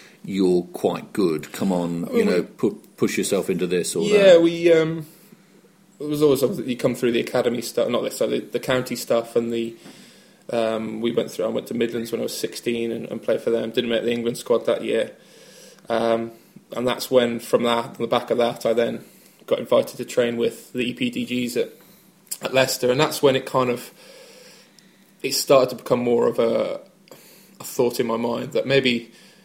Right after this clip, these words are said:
Speaker 2: club rugby was not as far as I could go. I could go a little bit further and, and push on and, and try and get to a higher level, as it were. Maybe they're still not thinking of a career at that point, but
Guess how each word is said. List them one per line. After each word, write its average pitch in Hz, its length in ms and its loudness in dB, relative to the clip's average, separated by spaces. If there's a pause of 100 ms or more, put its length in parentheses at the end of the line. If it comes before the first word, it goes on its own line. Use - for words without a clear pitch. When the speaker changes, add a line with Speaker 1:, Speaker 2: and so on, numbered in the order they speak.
(200)
Speaker 2:
club 127 240 6
rugby 120 280 2
was - 600 -8 (760)
not 127 320 0
as 127 120 -6
far 117 240 2
as 113 100 -2
I 113 60 0
could - 180 -6
go. - 240 0
I 113 40 -6
could - 160 -14
go 120 180 4
a - 20 4
little 117 180 4
bit - 120 -2
further 120 420 2
and, - 240 -8 (720)
and 190 100 -8
push - 260 -6
on 117 220 2
and, 113 240 -8
and 117 140 -4
try 120 220 0
and 113 180 -8 (800)
get - 240 0
to 117 360 -4 (840)
a - 40 -12
higher 120 280 -2
level, 120 280 0
as 113 120 -6
it - 80 -6
were. - 160 -6
Maybe 147 260 8
they're 143 140 2
still 170 240 6
not 151 120 4
thinking 139 280 0
of 117 80 0
a 120 40 2
career 131 280 4
at 117 80 4
that 113 160 -2
point, 147 240 -2 (600)
but - 320 2